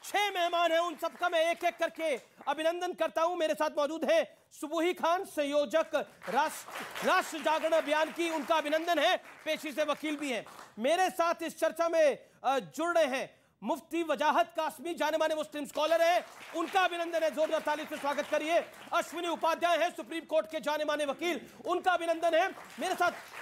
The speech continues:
कालिमुल हाफिज हैं, दिल्ली प्रदेश अध्यक्ष एआईएमआईएम के, जोरदार तालियों से स्वागत करिए।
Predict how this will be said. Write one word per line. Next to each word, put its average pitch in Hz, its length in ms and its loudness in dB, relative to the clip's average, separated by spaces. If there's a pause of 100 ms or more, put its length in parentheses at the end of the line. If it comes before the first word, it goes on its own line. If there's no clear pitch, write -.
(260)
कालिमुल 415 400 2
हाफिज 349 520 0
हैं, 320 200 2 (460)
दिल्ली 381 240 0
प्रदेश 349 460 0
अध्यक्ष 311 400 0 (440)
एआईएमआईएम 339 1040 0
के, 330 220 -2
जोरदार 311 300 2
तालियों 320 300 -2
से 320 140 -4
स्वागत 302 320 -2
करिए। 320 320 2